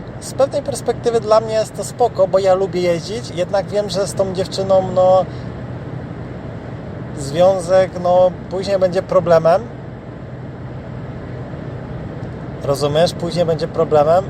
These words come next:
bo ty ją też przyzwyczajasz, że to ty ciągle przyjeżdżasz i tak dalej, i tak dalej. I widzisz, to jest spoko, jeśli na przykład masz kilka dziewczyn.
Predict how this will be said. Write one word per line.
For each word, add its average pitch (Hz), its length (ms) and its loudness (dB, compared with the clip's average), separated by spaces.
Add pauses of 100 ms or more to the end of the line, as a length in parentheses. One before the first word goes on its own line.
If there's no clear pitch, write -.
(140)
bo 160 100 0
ty 185 140 -6
ją 185 140 2
też 175 160 -2
przyzwyczajasz, 180 680 4
że 151 80 -2
to 156 140 0
ty 170 160 -4
ciągle 143 360 0
przyjeżdżasz 139 640 0
i - 40 -8
tak 139 220 2
dalej, 147 300 4
i 139 40 -4
tak 135 220 0
dalej. 139 340 6 (640)
I 147 80 -6
widzisz, 185 260 -4
to 214 120 2
jest 202 220 0
spoko, 196 680 8 (640)
jeśli 175 180 -6
na 208 80 0
przykład 208 200 -2
masz 202 180 0
kilka 202 320 4
dziewczyn. 143 380 2